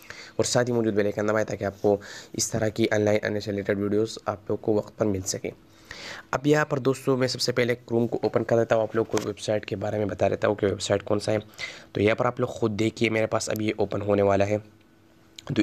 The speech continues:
इस वेबसाइट का नाम है दोस्तों कॉइन पायो। वो आप लोगों को डिस्क्रिप्शन में लिंक मिल जाएगी, आप लोग उसमें अपना अकाउंट बना सकते हैं।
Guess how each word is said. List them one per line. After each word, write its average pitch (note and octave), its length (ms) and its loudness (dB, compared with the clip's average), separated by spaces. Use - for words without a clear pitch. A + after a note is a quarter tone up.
इस A#2+ 140 0
वेबसाइट C3+ 300 2
का B2+ 60 -2
नाम B2+ 220 2
है B2 60 2
दोस्तों A#2+ 280 2
कॉइन A2+ 360 2
पायो। G2 360 -2
वो A#2 60 4
आप A#2+ 380 0
लोगों C3+ 160 6
को C3 300 4
डिस्क्रिप्शन A#2+ 440 0
में A#2 120 4
लिंक A#2+ 280 0
मिल B2 100 6
जाएगी, A#2+ 200 4
आप A#2+ 120 -2
लोग A#2 140 2
उसमें A#2+ 320 0
अपना A2 200 2
अकाउंट G#2+ 280 0
बना G#2+ 160 2
सकते A#2 360 0
हैं। A2+ 60 0